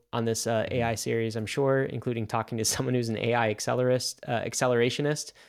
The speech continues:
Speaker 1: You said,
Speaker 2: Mm-hmm.
Speaker 1: uh, Max Tegmark as well. It would be, should be someone
Speaker 2: I
Speaker 1: that we
Speaker 2: would
Speaker 1: should add to our list.
Speaker 2: love to get Max Tegmark on. I
Speaker 1: Yeah.
Speaker 2: can't believe you haven't read a Max Tegmark book.
Speaker 1: No, I
Speaker 2: Oh,
Speaker 1: haven't.
Speaker 2: so
Speaker 1: I've,
Speaker 2: good,
Speaker 1: I'm just
Speaker 2: dude.
Speaker 1: gonna
Speaker 2: Oh,
Speaker 1: download
Speaker 2: he,
Speaker 1: one.
Speaker 2: books right up your alley.
Speaker 1: I'm gonna,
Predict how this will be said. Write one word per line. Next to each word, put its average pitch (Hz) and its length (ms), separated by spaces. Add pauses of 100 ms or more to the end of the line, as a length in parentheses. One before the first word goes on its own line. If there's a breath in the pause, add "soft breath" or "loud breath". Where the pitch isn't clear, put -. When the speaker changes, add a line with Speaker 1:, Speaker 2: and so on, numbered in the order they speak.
(180 loud breath)
Speaker 1:
You 156 80
said, 214 220
Speaker 2:
Mm-hmm. 156 120
Speaker 1:
uh, 147 100
Max 135 260
Tegmark 120 420
as 104 140
well. 107 420
It 120 240
would 113 140
be, 104 140
should - 180
be 110 80
someone 107 320
Speaker 2:
I 127 40
Speaker 1:
that 123 40
we 110 60
Speaker 2:
would 101 80
Speaker 1:
should 120 120
add 98 160
to 95 60
our 98 80
list. 101 160
Speaker 2:
love 95 220
to 90 80
get 87 160
Max 85 320
Tegmark 80 400
on. 65 260
I 110 40
Speaker 1:
Yeah. 160 60
Speaker 2:
can't 240 120
believe 220 160
you 180 60
haven't 165 220
read 123 120
a 107 40
Max 107 280
Tegmark 95 420
book. 80 160
Speaker 1:
No, 147 160
I 139 60
Speaker 2:
Oh, 131 40
Speaker 1:
haven't. 123 280
Speaker 2:
so 135 160
Speaker 1:
I've, 117 180
Speaker 2:
good, 90 180
Speaker 1:
I'm 123 80
just 131 220
Speaker 2:
dude. 113 100
Speaker 1:
gonna 110 100
Speaker 2:
Oh, - 40
Speaker 1:
download 110 320
Speaker 2:
he, 101 60
Speaker 1:
one. 101 260
Speaker 2:
books 139 260 (160)
right 107 220
up 101 160
your 90 140
alley. 71 340 (240 soft breath)
Speaker 1:
I'm 113 80
gonna, 107 420